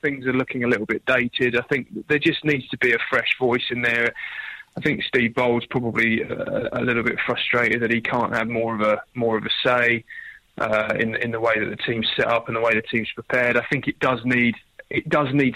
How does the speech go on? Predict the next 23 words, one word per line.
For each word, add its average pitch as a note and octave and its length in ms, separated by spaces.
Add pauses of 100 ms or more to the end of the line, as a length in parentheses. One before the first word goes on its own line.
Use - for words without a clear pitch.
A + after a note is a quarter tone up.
(140)
somebody C#3 440
who's B2+ 220
not C3 340
a, G2 380
an C3 80
Arsene B2+ 380
Wenger A#2+ 280
acolyte G#2+ 640
to - 100
come A#2 240
in A#2 120
and A#2 120
just A#2 240
shake A2+ 280
things A2+ 260
up. C3 300
You B2+ 100
know, A2 140
whether, A#2+ 340 (420)
you - 60
know, - 80
you A2+ 140
could, B2 180